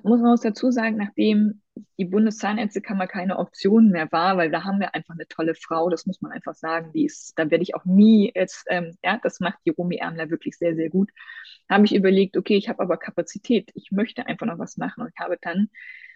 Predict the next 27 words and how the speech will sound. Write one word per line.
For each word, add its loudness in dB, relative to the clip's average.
äh, 2
angefangen, 2
äh, -2
Health 0
Management 2
zu -4
studieren. -2
Also -2
ich -2
habe -4
tatsächlich -2
noch -4
mal -2
ein -4
Masterstudium -10
gemacht, -16
berufsbegleitend. 0
Da -4
hat -12
Corona 2
einem -2
auch -10
gut 2
in 0
die -2
Hände 4
gespielt 2